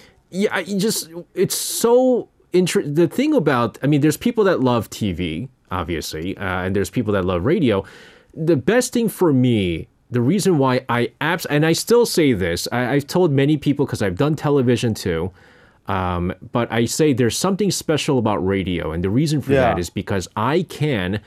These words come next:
Speaker 1: uh, talk to our listeners. You can't do that on television.
Speaker 2: Right, right. Yeah, I
Speaker 1: So
Speaker 2: mean, that, that intimacy, right?
Speaker 1: Yeah.
Speaker 2: And a radio usually,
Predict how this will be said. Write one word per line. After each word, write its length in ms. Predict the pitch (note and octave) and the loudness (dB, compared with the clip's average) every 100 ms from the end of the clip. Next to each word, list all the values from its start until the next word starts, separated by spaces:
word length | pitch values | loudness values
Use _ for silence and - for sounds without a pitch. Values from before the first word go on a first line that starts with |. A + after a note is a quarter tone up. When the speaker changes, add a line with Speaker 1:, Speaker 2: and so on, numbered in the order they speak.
| - - _ _ | -16 -20 _ _
Speaker 1:
uh, 300 | F#2+ F2+ F2 F2 | -4 -2 -4 -4
talk 320 | - G#3 A#3+ | -2 0 0
to 200 | - F#3+ - | 0 0 2
our 140 | C#3 B2+ | 2 2
listeners. 640 | G3 - C#3 C#2+ C2+ - | 2 0 -2 -4 -6 -4
You 80 | D#3+ | -2
can't 240 | C#4 A#3+ | 0 0
do 100 | F#3 | 2
that 160 | G3+ E3+ | 2 2
on 140 | C#3 | 0
television. 640 | D#3 A3 G2+ D#2+ D#2+ A#1 - D3 | 0 0 0 -4 -6 -12 -12 -4
Speaker 2:
Right, 480 | F3+ A3 G3+ A2 - - | 2 2 2 0 -4 -8
right. 460 | B2+ D#3+ D#3+ G2+ - - _ _ - | 0 2 2 -2 -8 -20 _ _ 0
Yeah, 220 | F3 C#4 | 2 4
I 0 | |
Speaker 1:
So 60 | A#3+ | 2
Speaker 2:
mean, 100 | D#3+ | 2
that, 260 | A3+ A3+ - | 2 2 -2
that 200 | G3+ G#3 | 0 0
intimacy, 800 | G3+ G#3 - G3+ D#3+ C3 A#2 F#2 | 0 -2 0 0 0 -2 -6 -8
right? 320 | F#2 B2 D3+ | -2 2 4
Speaker 1:
Yeah. 220 | C#3+ A#1+ - _ _ _ _ - | 2 -4 -10 _ _ _ _ 0
Speaker 2:
And 200 | D#3 E3 | 2 4
a 100 | D#3 | 4
radio 480 | D3 F3 A3+ A#3 G3 | 4 4 4 4 4
usually, 840 | D3+ D3 E3+ E3 D#3+ D3+ B2+ A#2 | 2 0 -2 -2 0 0 -2 -4